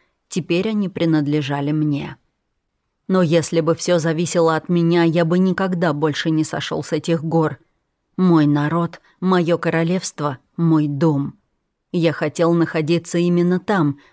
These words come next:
но моя бесконечная битва с Абероном не прекратится до тех пор, пока он не умрет. Или он, или я. Из пещеры послышались всхлипы.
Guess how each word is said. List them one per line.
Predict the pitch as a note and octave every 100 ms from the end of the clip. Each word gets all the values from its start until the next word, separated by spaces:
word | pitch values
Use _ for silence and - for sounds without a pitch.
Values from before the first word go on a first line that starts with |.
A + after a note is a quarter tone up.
| -
но | F3
моя | E3 D3+ D3+
бесконечная | D3+ C#3+ - D#3+ E3 D#3+ - D#3 D3
битва | D3+ E3 E3 D#3
с | -
Абероном | D#3 E3+ F#3+ F#3 D#3 - - _
не | G#3 G#3+
прекратится | A3+ A3 A#3+ A#3 - C#3+ D#3+
до | D#3 D#3
тех | D#3+ C#3+
пор, | - E3+
пока | E3 D#3 - D#3
он | D#3 D#3+
не | D#3+
умрет. | E3 E3 E3 D#3 D3+ _ _ _ _
Или | - E3+ D#3
он, | D#3 E3 E3 D#3 _ _
или | E3+ D#3 D#3+
я. | D3+ D#3 C3+ C#3 _ _ _ _ _ _ _ _ _
Из | G#3+ F3
пещеры | - F3 - G#3+ A#3
послышались | C4+ C4+ B3+ E3+ D3+ - E3 E3+
всхлипы. | - - E3 D#3 C#3+ D#3 C3+